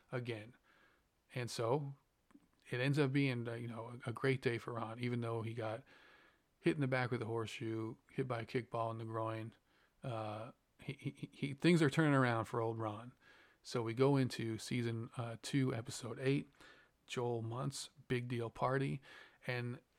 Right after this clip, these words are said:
it's, it's amazing to think this late in the series is when we learn about the R D D system, the Ron Donald do's and the Ron Donald don'ts.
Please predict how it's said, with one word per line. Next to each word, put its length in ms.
it's, 240
it's 180
amazing 420
to 60
think 280
this 200
late 160
in 60
the 80
series 420
is 160
when 480
we 160
learn 260
about 360
the 200
R 220
D 240
D 300
system, 540
the 100
Ron 400
Donald 440
do's 440
and 100
the 80
Ron 380
Donald 400
don'ts. 460